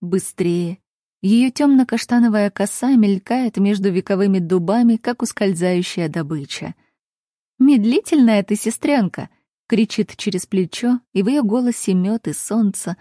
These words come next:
которых так не хватает в этой глухой чаще. "Совсем заросла мхом. Догони меня!" "Это ты меня завела в самую глушь",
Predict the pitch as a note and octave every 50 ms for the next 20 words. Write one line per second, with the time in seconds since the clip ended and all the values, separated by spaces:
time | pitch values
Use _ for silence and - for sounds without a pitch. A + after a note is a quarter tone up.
0 | _ _ _ _ - G3+ G3 - G3+ G3 - - - - B3 - - G#3+ F#3+ G3
1 | - - F3 E3+ E3 - - G3 G3+ F#3 - D#3+ D#3+ D#3+ - E3 D#3+ D#3 E3 E3
2 | E3 E3 - E3+ D#3+ D#3 - - - E3 D3 C#3 C3+ - - - - E3 - _
3 | _ _ _ _ _ _ _ _ _ _ _ _ - - F4+ E4+ - - - F#4+
4 | F4+ C4+ G#3+ G3+ G3+ G#3+ - - A#3 A3 A3 A#3 - - A#3+ G3 E3 E3+ - _
5 | _ - F#3+ F#3 A3 G3+ A3+ A3+ C4 F#4+ G#4 F#4 C4+ G3+ E3 D3 C3+ C3 C#3 _
6 | _ _ _ _ _ _ _ _ _ _ _ _ _ _ _ _ _ _ _ _
7 | - C#4+ C#4+ C#4+ D#4 D4+ D4 - D#4 E4 F4+ F4 D#4 B3 A3 A3 G3+ A3+ G#3 A3
8 | A3+ A3 G#3+ - - - A3 G#3 G#3+ G#3+ A3 F#3+ F#3+ A3+ A3+ G#3 F#3+ F#3+ - -
9 | -